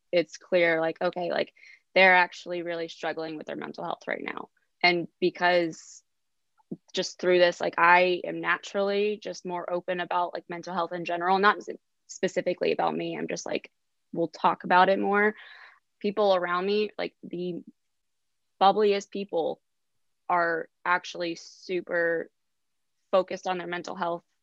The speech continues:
internally. And they don't, they don't talk about it, but that's just, like, a personal preference. But, like, once I bring it up, they slowly feel more comfortable and they mention a couple things that they're going through, but, like, never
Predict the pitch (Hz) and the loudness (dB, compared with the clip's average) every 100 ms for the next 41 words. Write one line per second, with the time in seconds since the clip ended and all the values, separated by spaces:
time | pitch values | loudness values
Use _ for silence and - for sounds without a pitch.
0 | _ _ _ _ _ 185 175 175 170 160 | _ _ _ _ _ -4 -4 -6 -8 -8
1 | 165 175 - - - - 202 254 - - | -10 -10 -14 -20 -2 6 8 8 4 2
2 | 427 415 175 156 143 170 190 240 190 185 | 4 2 0 -4 -4 -2 -2 -2 -4 -4
3 | 180 180 185 185 175 - 175 - 165 226 | -6 -10 -12 -12 -12 -12 -14 -14 -10 -8
4 | 247 180 175 - - - - - _ _ | -8 -8 -12 -12 -14 -10 -10 -12 _ _
5 | _ _ _ 180 202 196 - _ _ _ | _ _ _ 0 2 0 -6 _ _ _
6 | _ _ _ _ _ 214 214 214 214 214 | _ _ _ _ _ 6 6 4 -2 0
7 | 208 208 196 185 190 185 _ - - 196 | 2 0 0 0 0 -4 _ -20 -14 -4
8 | 190 185 190 190 190 185 185 - 190 185 | 0 2 0 -2 -4 -6 -10 -10 -8 -6
9 | 180 - 185 175 190 180 185 185 180 - | -8 -8 -10 -8 -6 2 4 6 4 2
10 | 175 170 175 180 175 175 175 - 175 - | -4 -4 -2 -2 -2 -6 -6 -8 -8 -8
11 | 175 180 - 175 170 - 170 165 175 175 | -6 -6 -4 -6 -6 -8 -8 -2 -2 -2
12 | - 180 175 175 180 175 - - - - | -2 0 2 2 0 2 0 0 -8 -20
13 | - _ - 196 208 208 208 202 196 185 | -20 _ 0 6 6 8 6 6 4 0